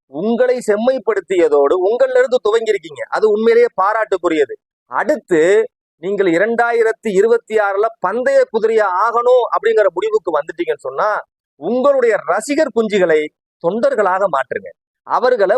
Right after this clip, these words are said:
பொது வாழ்வுல ரசிகர்கள்ல இருந்து வெளியே வந்து பொது வாழ்வுல மக்களுக்கான பணியாற்றக்கூடியவர்களாக, மக்கள் பணியாளர்களாக மாத்துங்க. இது முதல்ல அவர்களுக்கு நம்பிக்கை ஏற்படுத்தும், மக்களுக்கு நம்பிக்கை ஏற்படுத்தும். ஆனா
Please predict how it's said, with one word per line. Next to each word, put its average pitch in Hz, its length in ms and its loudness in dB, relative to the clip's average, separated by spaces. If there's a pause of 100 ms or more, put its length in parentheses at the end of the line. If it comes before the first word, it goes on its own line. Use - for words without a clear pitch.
பொது 220 260 0
வாழ்வுல 226 560 0
ரசிகர்கள்ல 240 640 -2
இருந்து 233 200 0
வெளியே 208 320 0
வந்து 156 300 -4 (580)
பொது 247 200 0
வாழ்வுல 233 460 0 (160)
மக்களுக்கான 233 760 -2 (120)
பணியாற்றக்கூடியவர்களாக, 190 1200 0 (140)
மக்கள் 214 420 -4
பணியாளர்களாக 208 640 0
மாத்துங்க. 165 380 -2 (420)
இது 226 160 -2
முதல்ல 269 360 0 (240)
அவர்களுக்கு 220 480 0
நம்பிக்கை 233 420 -4
ஏற்படுத்தும், 165 500 -2
மக்களுக்கு 240 460 -2
நம்பிக்கை 202 360 0
ஏற்படுத்தும். 143 500 -2 (260)
ஆனா 208 200 -2